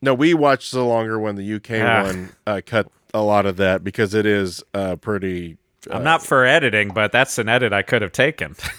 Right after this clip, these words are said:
Speaker 1: <laughs> Uh, this was the last one that Dudikoff made for Cannon. Um, yeah, I mean, this is, I wondered, I was gonna ask Austin, 'cause, uh, hearing that, 'cause, uh,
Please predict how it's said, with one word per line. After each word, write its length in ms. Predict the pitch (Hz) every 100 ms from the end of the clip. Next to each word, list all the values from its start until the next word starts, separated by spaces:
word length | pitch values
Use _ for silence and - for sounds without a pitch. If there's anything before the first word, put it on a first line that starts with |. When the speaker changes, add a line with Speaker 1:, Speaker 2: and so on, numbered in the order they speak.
| -
Speaker 1:
<laughs> 560 | 226 139 101 143 131 135 _ _ -
Uh, 300 | 123 123 123
this 220 | 147 -
was 100 | 143
the 100 | 147
last 380 | 131 131 131 -
one 160 | 131
that 160 | 127 104
Dudikoff 540 | 120 120 - 123 113
made 260 | 107 110 117
for 120 | 123
Cannon. 580 | 104 110 107 117 135 147 - _ - _ _ _
Um, 720 | 110 110 107 104 104 98 95 - _ _ _ _ -
yeah, 420 | 113 143 185 151
I 120 | 123 143
mean, 160 | 147
this 200 | 143 156
is, 120 | 156 -
I 220 | 147 214
wondered, 580 | 262 196 156 214 214 160
I 80 | 147
was 160 | 151 156
gonna 200 | 180 165
ask 300 | 143 143 -
Austin, 360 | 160 156 143
'cause, 200 | 127 127
uh, 100 | 123
hearing 360 | 117 117 143 147
that, 180 | 123 110
'cause, 240 | 127 113 - -
uh, 300 | 120 113